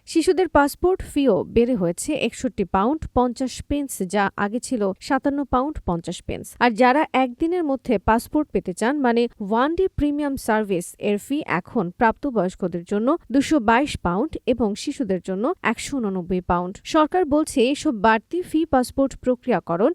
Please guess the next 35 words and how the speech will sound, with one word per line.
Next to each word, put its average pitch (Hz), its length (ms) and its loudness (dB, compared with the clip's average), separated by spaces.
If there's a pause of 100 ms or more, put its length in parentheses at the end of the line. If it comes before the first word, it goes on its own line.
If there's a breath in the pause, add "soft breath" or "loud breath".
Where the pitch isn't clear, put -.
বিদেশে 294 360 2
হারিয়ে 294 380 0
যাওয়া 302 320 4
বা 247 180 6
চুরি 262 280 -2
হওয়া 277 200 0
পাসপোর্টের 233 600 2
কনসুলার 254 480 0
সহায়তা 269 480 -2
এবং 226 300 2 (140 soft breath)
ব্রিটিশ 302 440 2
নাগরিকদের 240 640 0
সীমান্তে 285 600 -2
চেকিং 285 480 -2
এর 202 100 2
ব্যয় 190 280 2
কভার 175 280 -2
করে। 190 340 2
তারা 285 240 8
আরও 294 240 6
বলেছে, 247 420 2
এই 294 100 0
পদক্ষেপগুলো 285 760 0
ধীরে 262 240 -2
ধীরে 214 360 -2
এমন 269 280 2
একটি 302 200 -4
সিস্টেম 277 460 -6
গড়ে 185 200 -2
তুলবে, 208 360 -4 (120 soft breath)
যেখানে 277 400 -2
ব্যবহারকারীরাই 277 880 0
ব্যয় 214 260 2
বহন 208 360 -2
করবে 156 360 -4